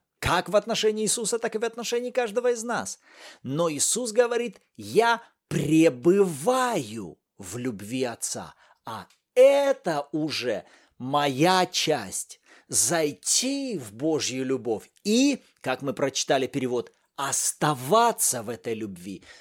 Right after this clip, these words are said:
быть, жить в этой любви, твёрдо стоять в этой любви.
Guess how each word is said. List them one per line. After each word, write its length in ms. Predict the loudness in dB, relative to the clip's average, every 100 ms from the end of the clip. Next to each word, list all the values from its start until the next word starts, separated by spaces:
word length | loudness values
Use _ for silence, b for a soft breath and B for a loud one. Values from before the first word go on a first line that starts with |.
| B
быть, 680 | -18 -2 0 0 -4 -8 -16 _
жить 600 | -4 0 2 2 2 0
в 40 | -2
этой 220 | 2 2
любви, 340 | 2 -2 -6 -8
твёрдо 680 | -10 0 4 4 2 0 0
стоять 760 | 0 4 4 4 4 4 2
в 60 | -2
этой 240 | 0 0
любви. 480 | 0 -2 -6 -10 -10